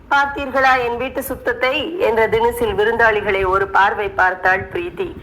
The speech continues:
"ஒரு ஆபரேஷன் தியேட்டர் மாதிரி இருக்கு உங்க கிச்சன்.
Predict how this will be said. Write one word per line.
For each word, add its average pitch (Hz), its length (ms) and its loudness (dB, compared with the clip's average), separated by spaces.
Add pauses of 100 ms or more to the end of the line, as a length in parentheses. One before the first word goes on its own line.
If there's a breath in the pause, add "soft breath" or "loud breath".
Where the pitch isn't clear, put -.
(540 loud breath)
"ஒரு 202 260 4
ஆபரேஷன் 240 720 0
தியேட்டர் 220 380 -4
மாதிரி 277 340 0
இருக்கு 254 280 -2
உங்க 254 220 0
கிச்சன். 240 540 -4